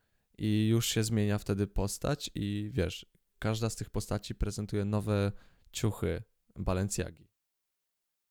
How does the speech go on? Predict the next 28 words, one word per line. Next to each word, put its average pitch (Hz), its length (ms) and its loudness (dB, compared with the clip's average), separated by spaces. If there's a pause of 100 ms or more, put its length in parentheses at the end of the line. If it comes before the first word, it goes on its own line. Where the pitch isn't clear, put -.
(1080)
I 98 100 4
w - 60 -4
tym 113 160 2
teledysku 107 580 2
po - 160 -2
prostu, 110 520 2
no, 110 100 2
jest 110 180 2
utwór 104 300 0
muzyczny, 110 540 2 (500)
I 120 80 4
do 117 120 4
tego 110 420 2 (260)
jest, - 480 0
y, 92 800 0
są 98 220 0
ludzie, 101 240 4
którzy 107 240 -4
chodzą 95 360 0
w - 140 -10
ubraniach 95 420 2
Balenciagi 113 760 0
i 95 60 -2
prezentują 95 460 0
nowe 90 260 2
ubrania 101 400 2
i 95 80 0
tak - 260 -2